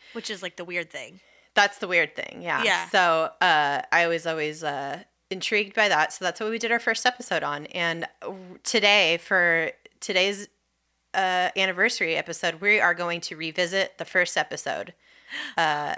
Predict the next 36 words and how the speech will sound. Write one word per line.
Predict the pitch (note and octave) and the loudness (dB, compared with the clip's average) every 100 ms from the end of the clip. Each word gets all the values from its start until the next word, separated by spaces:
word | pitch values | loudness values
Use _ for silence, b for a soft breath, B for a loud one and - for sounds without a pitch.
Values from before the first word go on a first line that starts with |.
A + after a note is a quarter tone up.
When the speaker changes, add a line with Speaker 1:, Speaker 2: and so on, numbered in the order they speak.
| - | -2
Speaker 2:
and | F#3 E3 D#3 D#3+ - _ _ - | 2 2 2 -4 -14 _ _ 0
talk | F#3+ F3+ | 0 2
a | |
little | F#3 E3+ | -2 -4
bit | E3 | -2
about | D3+ C3+ E2 | -2 -2 -2
it. | C2+ - _ _ _ - | -4 -8 _ _ _ -6
Uh, | F4 A4+ | 2 6
Speaker 1:
Yeah. | A4 E4+ D4 D#4 | 6 8 6 4
Speaker 2:
just, | D#3+ - - - B B B B | 2 -2 -6 -14 B B B B
not | A#3 B3+ B3+ | 2 4 4
just | C#4 - | -2 0
the, | A#3+ - - | 2 2 2
not | A#3 A#3 | 2 2
just | A#3 A3+ | 0 -4
the | G#3 | -4
topic, | F#3+ F#3+ F3 F#3 F3 | 2 2 4 0 0
but, | F3+ - | -2 0
like, | D#3+ D3+ | 0 -2
the | - E3+ E3 | -8 -10 -10
whole | - G3 G3 F#3+ F#3 F3+ | -2 2 4 4 2 0
shebang. | - G3 - B2+ C#3 D#3+ E3 B B B | -2 -2 0 0 -2 -8 -12 B B B
Like, | - | 4
Speaker 1:
What | E4+ F4 | 4 4
did | F#4 F#4 | 0 -2
we | C#4 C4+ | 2 2
do | A3 B3+ A3 | 0 -6 -2
wrong? | F3+ C#3+ D3+ D#3+ _ _ _ | -2 -2 -8 -14 _ _ _
That's | B3 D4+ D#4+ D#4+ | 4 6 6 2
what | C#4+ B3 | 0 4
we're | C4 | 2
gonna | D4 D4+ | 2 -2
talk | - E4+ - | 2 4 6
Speaker 2:
<laughs> | |
Speaker 1:
about. | F#4 G4+ E4+ E4+ - F#4 - - - - C#4+ - - - | 6 6 8 8 8 6 6 4 4 4 4 4 2 4
<laughs> | - | 0